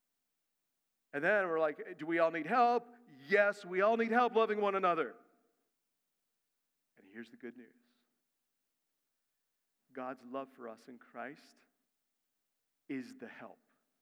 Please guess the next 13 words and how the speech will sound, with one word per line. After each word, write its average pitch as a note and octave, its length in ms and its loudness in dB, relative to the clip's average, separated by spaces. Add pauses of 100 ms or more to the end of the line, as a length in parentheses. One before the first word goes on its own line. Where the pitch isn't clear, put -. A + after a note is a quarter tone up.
(2250)
It's C3+ 200 -8 (440)
the C3+ 80 -10
love B2 360 -4 (480)
with C3 220 -8
which C3 280 -10
we B2 100 -14
love A#2+ 280 -10
one A#2 140 -12
another. G#2+ 320 -18 (1400)
It's B2+ 240 -16 (160)
God's D#3 460 -6 (180)
love C3 340 -8 (360)
for D#3 320 -8